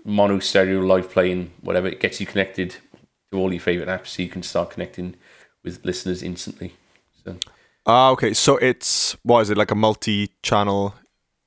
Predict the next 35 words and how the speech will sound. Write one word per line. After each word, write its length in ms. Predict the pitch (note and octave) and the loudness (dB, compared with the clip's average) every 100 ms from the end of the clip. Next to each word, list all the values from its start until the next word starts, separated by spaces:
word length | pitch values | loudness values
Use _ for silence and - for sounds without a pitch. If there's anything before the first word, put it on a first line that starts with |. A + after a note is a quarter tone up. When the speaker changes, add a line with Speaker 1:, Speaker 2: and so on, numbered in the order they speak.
| - _ _ | -20 _ _
Speaker 1:
Yeah. 360 | A2 G#2+ G2 - | 0 4 6 6
Um, 480 | A2 G#2+ G#2+ G#2+ - - - - | 4 4 2 -2 -4 -12 -12 -2
Speaker 2:
Almost 240 | G#2+ G#2+ | -2 0
like 80 | G2+ | -2
a 40 | G2 | 0
little 160 | - | 0
mini 260 | G2 G2 G2 | 0 0 -2
interface, 440 | F2+ - E2+ - | -4 -6 -6 -6
is 80 | F#2 | -10
it? 120 | G#2 - _ _ - | -10 -12 _ _ -2
Speaker 1:
Yeah, 300 | G#2+ G2 D2 - _ _ _ | 2 2 2 -6 _ _ _
but, 240 | A2 G2+ G#2+ | 2 2 2
um, 220 | G#2 G#2 | 0 0
it's, 320 | A2+ - - - | -4 -4 -6 -4
uh, 80 | |
they've 260 | A2 B2+ G#2+ | 2 2 2
started, 500 | - B2 A#2+ G2 - - - | 4 4 2 -2 -4 -4 0
um, 280 | G2+ F#2+ - _ _ - | 2 0 -6 _ _ -16
upgrading 580 | C2 - A2+ G2+ F#2 F#2 | -16 -4 2 2 2 2
all 160 | F#2+ F#2 | 2 2
of 140 | E2 | 2
their, 380 | F#2 F2+ F2 F2+ | 2 2 2 -2
um, 300 | F2 F2 - - | -2 -4 -8 -8
things 360 | F2+ F2 E2 | -4 -2 -2
now 140 | E2+ E2+ | -2 -4
so 200 | - G2 | -6 -4
that 200 | F2+ F2+ - - | -2 -4 -6 -12
it's 360 | F2+ - - _ _ _ _ - | -8 -8 -10 _ _ _ _ -4
asio 480 | G2+ G2 F#2 F#2+ F#2+ | -2 0 0 0 -2
kind 200 | F#2 F#2 | -6 -6
of 240 | - - _ _ _ | -10 -18 _ _ _
compatible. 480 | F#2+ G2 F#2+ F#2+ F#2 | -6 -4 -2 -4 -2
So 180 | F#2 | 0
it's, 480 | F2+ F2 F2 - - | 2 2 -4 -10 -6
um, 200 | F2+ F2 | -6 -8